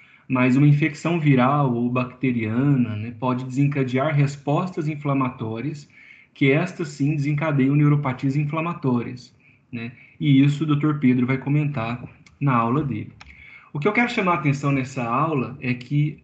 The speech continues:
algumas neuropatias infecciosas são condições tratáveis, né? Por isso, todas as vezes que a gente atende um paciente com neuropatia periférica adquirida,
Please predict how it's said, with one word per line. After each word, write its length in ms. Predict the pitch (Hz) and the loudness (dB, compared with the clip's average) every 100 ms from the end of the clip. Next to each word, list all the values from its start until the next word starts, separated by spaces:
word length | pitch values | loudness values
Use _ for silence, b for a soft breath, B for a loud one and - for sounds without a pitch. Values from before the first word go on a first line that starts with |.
| - | -2
algumas 420 | 135 131 190 240 | 0 2 2 2
neuropatias 640 | 180 165 143 131 - 127 | 2 -2 -2 -2 -2 -2
infecciosas 800 | 123 120 120 - 127 143 160 127 | 0 -2 -8 -8 -6 -4 -4 -8
são 180 | - 147 | -4 -4
condições 600 | 147 151 143 - 147 - | -2 -2 -2 -2 -2 -2
tratáveis, 840 | - 170 175 - 131 120 110 110 107 | -2 -2 0 0 0 0 -2 -8 -8
né? 240 | 110 127 B B B B B | -8 -8 B B B B B
Por 180 | 170 156 | 2 4
isso, 420 | 170 226 - 139 | 4 0 -4 -6
todas 360 | 147 185 214 160 | -2 0 0 0
as 120 | 147 | 0
vezes 200 | 139 151 | 2 0
que 100 | - | -2
a 40 | 151 | -2
gente 300 | 147 151 - | -2 -4 -4
atende 500 | 131 - 139 165 135 | -6 0 0 0 0
um 80 | 123 | -2
paciente 400 | 123 123 127 120 | -4 0 0 0
com 140 | 131 | 4
neuropatia 720 | 123 123 120 117 - 120 117 | 4 4 -2 -6 -4 -4 -4
periférica 680 | - 123 110 - 117 120 131 | -4 -4 -4 -6 -6 -6 -4
adquirida, 880 | 123 120 120 117 117 165 147 123 | 0 0 2 2 2 0 0 -4